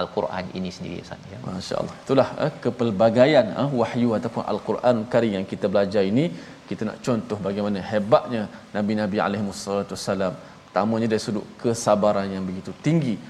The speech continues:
Speaker 2: menghadapi kaumnya, Masya Allah. Tajwid sikit hari ni. Em, kita nak, eh, gabungkan, eh, dalam, dalam huruf, eh, pembukaan surah ini, kita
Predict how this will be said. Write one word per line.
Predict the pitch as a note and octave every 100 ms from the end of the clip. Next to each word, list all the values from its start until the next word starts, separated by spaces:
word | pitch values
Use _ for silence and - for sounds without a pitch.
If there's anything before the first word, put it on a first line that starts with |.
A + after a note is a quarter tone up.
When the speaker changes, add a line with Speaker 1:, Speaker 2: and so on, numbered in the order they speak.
| - -
Speaker 2:
menghadapi | G2 - F#2+ F#2+ G2 -
kaumnya, | G2 F2+ F2 F2 F2
Masya | E2+ - D2+
Allah. | D#2+ - - -
Tajwid | G#2 G#2+ C3+ C3
sikit | F3 D#3
hari | C#3 D3
ni. | F#3 - - - - - -
Em, | B2 A#2+ B2 B2+ B2 B2+ B2+ B2 B2
kita | A#2 B2+ B2+ B2
nak, | A#2 - - - - - - - G#2+
eh, | A#2 A#2 A2+ A2
gabungkan, | A#2 A2 F3 D#3+ C3 D#3+ - - - - - -
eh, | G#2 G#2+ G2+
dalam, | A2 A2+ A2+ A2+
dalam | A#2+ G#2+
huruf, | A2 E3 D3+ - A2
eh, | A2 -
pembukaan | A2+ A#2 - A2+ -
surah | B2 A#2+ A2+
ini, | A#2 G#3+ - - - - -
kita | A2+